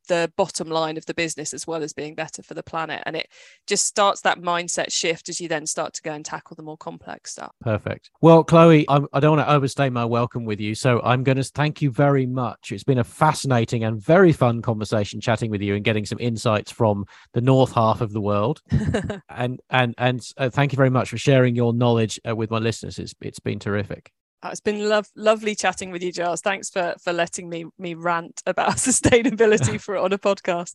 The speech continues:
Speaker 2: This is literally the home of sustainability rants, so I've got no issue with that at all.
Speaker 1: <laughs>
Speaker 2: And, and I appreci-, I appreciate your very, uh, educated and experienced take on it all as well.
Speaker 1: Thank you.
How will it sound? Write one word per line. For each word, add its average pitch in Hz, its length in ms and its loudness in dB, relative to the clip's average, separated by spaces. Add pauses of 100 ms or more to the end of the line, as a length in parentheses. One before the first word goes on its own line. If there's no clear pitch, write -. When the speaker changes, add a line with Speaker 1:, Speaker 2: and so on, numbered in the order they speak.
Speaker 2:
This 170 160 8
is 147 140 4
literally 151 340 4
the 135 100 4
home 135 280 8
of 117 100 0
sustainability 110 600 -4
rants, 85 380 -4
so 117 220 4
I've 113 140 4
got 117 160 2
no 123 180 10
issue 135 280 6
with 113 100 8
that 113 100 2
at 226 100 6
all. 208 220 2
Speaker 1:
<laughs> - 0 -
Speaker 2:
And, 110 120 -2
and 120 140 -2
I 123 100 4
appreci-, 151 380 4
I 143 120 4
appreciate 139 540 0
your 131 320 -4 (280)
very, 147 500 4
uh, 127 360 0
educated 131 840 0
and 127 160 -2
experienced 123 560 0
take 120 220 -2
on 104 80 -6
it 73 60 -4
all 90 240 -6
as 98 100 -6
well. 98 260 -4
Speaker 1:
Thank - 280 -16
you. - 80 -20